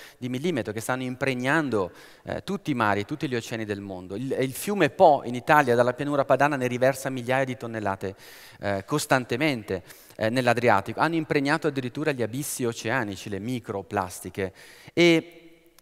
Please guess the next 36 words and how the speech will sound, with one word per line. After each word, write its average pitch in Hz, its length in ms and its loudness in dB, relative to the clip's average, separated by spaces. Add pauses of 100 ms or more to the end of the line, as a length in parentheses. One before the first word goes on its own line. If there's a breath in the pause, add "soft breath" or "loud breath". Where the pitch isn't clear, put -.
(160)
e 196 140 8
noi, 220 420 2
eppure, 240 600 -2
tre 160 120 2
secoli 196 360 2
fa 196 120 2
ci 214 140 -4
siamo 160 240 2
dati 170 180 6
il 160 60 2
nome 185 240 4
di 165 160 0
Homo 185 560 4
sapiens. 107 1000 0 (540 soft breath)
Come 156 180 -2
diceva 151 300 2
Oscar 143 320 4
Wilde, 135 460 8 (100)
participio, 151 880 2
mai 143 300 4
participio 139 580 -2
fu - 160 -8
dato 123 300 4
in 123 80 -6
modo 120 220 -2
così 120 260 -6
frettoloso. 98 760 -8 (520 loud breath)
E - 460 4
certo, 123 420 6
era 139 180 8
un 139 60 4
po' 160 160 6
pessimista 135 760 2
lui, 104 160 0
d'accordo? 110 500 2
Però 208 280 8